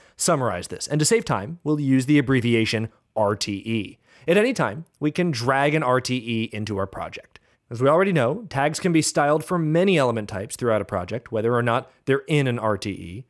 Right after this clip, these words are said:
But if we add a class to an R T E and we go to style tags for any of the elements inside,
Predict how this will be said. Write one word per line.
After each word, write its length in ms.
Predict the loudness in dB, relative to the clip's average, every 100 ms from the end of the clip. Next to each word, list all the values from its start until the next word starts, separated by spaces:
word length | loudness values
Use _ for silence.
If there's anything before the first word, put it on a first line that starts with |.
| _ -2
But 300 | 2 2 2
if 120 | 0
we 140 | 0 0
add 200 | 0 0
a 60 |
class 300 | -2 -2 -2
to 120 | 0 0
an 80 |
R 100 | 0
T 120 | -4 -6
E 300 | -8 -8 -6
and 160 | -2
we 120 | 0
go 240 | 2 4 4
to 100 | 2
style 340 | 0 2 2
tags 380 | 2 0 -2 0
for 140 | 0
any 140 | 2 2
of 40 |
the 100 | 4
elements 320 | 4 2 0
inside, 460 | -2 0 0 -2 -8